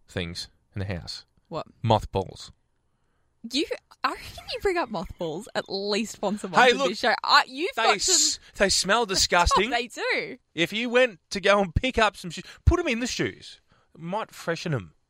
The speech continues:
Speaker 1: Give 'em a nice mothball smell.
Speaker 2: My other, um, my other strategy was chewing gum and putting it on the floor, and then they'd get stuck to the floor.
Speaker 1: Mm.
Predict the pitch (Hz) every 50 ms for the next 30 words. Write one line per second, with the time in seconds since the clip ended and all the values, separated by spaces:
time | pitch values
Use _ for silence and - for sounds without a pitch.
0 | _ _ _ _ _ - - 160 170 151 127 120 120 - - 127 120 123 120 -
1 | - - _ _ _ _ _ - 131 131 131 - _ - 110 104 107 - - -
2 | 117 113 101 - - _ - 254 277 247 202 220 233 269 277 311 339 320 - -
3 | 240 233 226 220 208 196 - - - 214 202 190 196 196 214 - - 220 190 175
4 | 185 190 190 196 233 277 294 262 214 196 202 180 185 - - _ _ - - -
5 | 220 202 190 180 170 175 175 175 170 180 - 196 175 175 170 147 113 160 160 160
6 | - - 160 151 160 156 156 156 151 - - - - - - - - 165 - -
7 | - - - 180 160 160 156 - - 147 135 143 226 302 - _ - 101 101 98
8 | 98 95 95 95 92